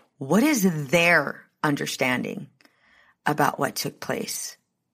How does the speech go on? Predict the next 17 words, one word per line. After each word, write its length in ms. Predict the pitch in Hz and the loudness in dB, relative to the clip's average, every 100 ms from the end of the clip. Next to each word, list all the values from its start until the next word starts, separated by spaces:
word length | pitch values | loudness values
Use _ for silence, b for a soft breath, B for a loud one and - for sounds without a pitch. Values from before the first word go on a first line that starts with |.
| _ _ b b b b b b b | _ _ b b b b b b b
I 100 | - | 4
want 360 | 190 208 233 - | 6 8 6 4
you 80 | 254 | 4
to 80 | 220 | 4
gather 400 | 175 165 165 - | 6 6 4 2
as 240 | 156 151 | 0 2
much 300 | 190 269 269 | 2 4 2
information 800 | 247 208 180 151 151 151 - 143 - | 2 2 0 0 0 0 -2 -4 -4
as 320 | 127 120 - | -4 -4 -6
you 80 | 117 | -8
can. 460 | - 123 123 143 - _ b b b b b b b - | -6 -6 -6 -8 -16 _ b b b b b b b -2
Was 160 | 175 | 0
the 140 | - - | 2 4
information 840 | 240 269 269 233 220 - 190 190 | 4 6 6 8 6 4 4 4
they 140 | 165 | 4
were 160 | 151 156 | 2 2
given 640 | 156 226 196 151 151 156 | 2 2 4 4 2 -4